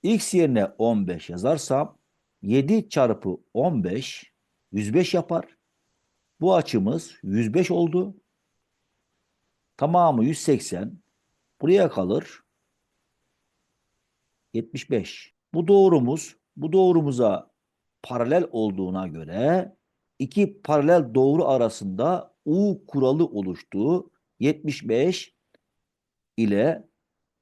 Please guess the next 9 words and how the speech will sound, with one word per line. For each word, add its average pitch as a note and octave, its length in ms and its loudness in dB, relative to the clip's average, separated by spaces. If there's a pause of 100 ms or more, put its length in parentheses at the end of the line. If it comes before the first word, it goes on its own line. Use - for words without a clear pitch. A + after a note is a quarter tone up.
bu C#3 360 -4 (360)
pembe D3+ 440 2
ile A#2 420 -2
çizmiş C3+ 440 -8 (120)
olduğumuz G#2 880 -2 (500)
açı C#3+ 680 -2 (360)
karşı D3+ 600 0
durumlu A2 360 0
açılardır. D#3 720 -2